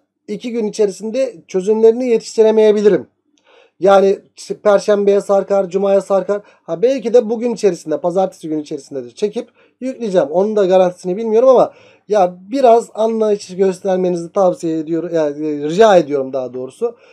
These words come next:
Çünkü ciddi anlamda yoğunluk var. Ya dört saat uyuyorum, işler yetişmiyor. Ciddi anlamda yetişmiyor arkadaşlar. Elimden geldiğince de sizi mağdur etmemeye çalışıyorum.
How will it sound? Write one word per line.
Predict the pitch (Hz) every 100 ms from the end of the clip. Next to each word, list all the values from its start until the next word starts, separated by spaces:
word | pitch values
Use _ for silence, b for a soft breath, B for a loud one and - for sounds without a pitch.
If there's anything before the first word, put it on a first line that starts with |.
| b b
Çünkü | - 214 190
ciddi | 165 175 208
anlamda | 233 214 202 190
yoğunluk | 185 185 185 180 185
var. | 180 180 _ _ -
Ya | 180 180 147
dört | 202
saat | - 214 196
uyuyorum, | 196 196 202 175
işler | 160 185 190
yetişmiyor. | 151 147 151 180 139
Ciddi | 139 165 -
anlamda | 208 202 180 156
yetişmiyor | 151 - 151 143
arkadaşlar. | 151 147 143 185 - b b b b
Elimden | 175 208 226 220 185
geldiğince | 180 180 196 214 196
de | 175
sizi | - 175
mağdur | 170 170 180 -
etmemeye | 175 185 196 202 190
çalışıyorum. | 196 190 - 202 196 208